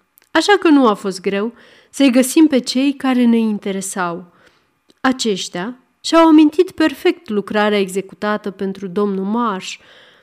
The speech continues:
Printre alte treburi mărunte, oamenii noștri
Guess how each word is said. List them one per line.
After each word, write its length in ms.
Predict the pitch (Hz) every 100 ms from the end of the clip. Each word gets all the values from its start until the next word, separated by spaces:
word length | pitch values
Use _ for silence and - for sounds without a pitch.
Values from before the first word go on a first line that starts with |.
| _ _ _ _ _
Printre 380 | - 220 220 208
alte 400 | 208 320 320 233
treburi 360 | - 202 214 240
mărunte, 640 | 247 233 196 185 180 240 _ _ _ -
oamenii 420 | 320 427 330 240
noștri 520 | 202 196 - 190 247